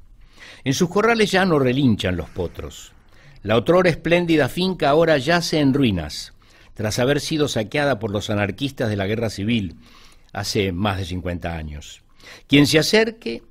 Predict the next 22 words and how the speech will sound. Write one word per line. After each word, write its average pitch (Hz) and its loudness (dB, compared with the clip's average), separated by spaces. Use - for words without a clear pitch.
y - 2
mire 185 2
por 127 -2
la 120 2
ventana 131 0
rajada 147 -2
de 107 0
lo 107 2
que 107 0
alguna 131 0
vez 107 0
fue 127 -2
el 117 0
gran 131 2
salón, 123 -2
verá 175 0
una 165 0
enorme 196 -4
mesa 170 0
de 135 0
roble 156 -2
todavía 135 -4